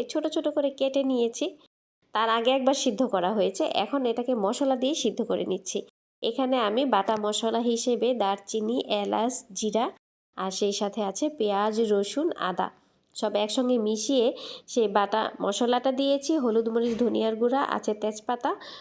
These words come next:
গরম মশলা গুঁড়া, আর সেই সঙ্গে ছিল আস্ত এলাচ, দারচিনি, গোলমরিচ। আর পরিমাণ মতো তেল দিয়ে সিদ্ধ করেছি দুদিন পর্যন্ত, দিনে দুবার করে, মানে টোটাল চারবার জাল করার পর আমি এটা পরিমাণ মতো বক্স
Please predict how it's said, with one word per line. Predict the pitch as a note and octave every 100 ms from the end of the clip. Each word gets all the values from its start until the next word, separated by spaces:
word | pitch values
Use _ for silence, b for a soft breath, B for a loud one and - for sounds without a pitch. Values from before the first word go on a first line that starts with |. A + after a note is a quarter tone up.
| B -
গরম | G#3 G#3 A3
মশলা | A3 A3+ B3+ B3
গুঁড়া, | A#3+ B3 C#4 F#4+ B B
আর | - G3+
সেই | - A#3+
সঙ্গে | C4+ B3+ C4+ C4+
ছিল | - B3+ A3+ B B -
আস্ত | G#3+ G#3+ - D#4 F4 -
এলাচ, | G3+ G3+ C4+ G#3+
দারচিনি, | G#3 G#3 G#3 C4+ C#4 E4+
গোলমরিচ। | G#3 G#3 F#3+ F#3+ - - - _ _ _ -
আর | G3 G3+ -
পরিমাণ | A3+ A3+ A3+
মতো | B3 C4+ C#4+
তেল | A#3 A#3 A#3+
দিয়ে | C#4
সিদ্ধ | F#4+ - C#4 A3 C#4+
করেছি | D4 D4+ D#4 F#4+
দুদিন | B3+ A#3 A3+ B3
পর্যন্ত, | C4 C4 C#4+ C#4+ D#4 B B B _
দিনে | A3+ C4 B3+
দুবার | A3 G#3+ G3 F#3+
করে, | F#3+ F#3+
মানে | G#3 G#3+
টোটাল | A#3 A#3 C4
চারবার | C4 B3 G#3+ A3
জাল | G#3+ G#3 G#3
করার | G#3+ G#3 G3
পর | C#4 G4+ _ _ _
আমি | - G#3 A3+
এটা | A3 A3+ B3
পরিমাণ | D4+ D#4 D4+
মতো | D4+ D4+ D#4
বক্স | G#3 A3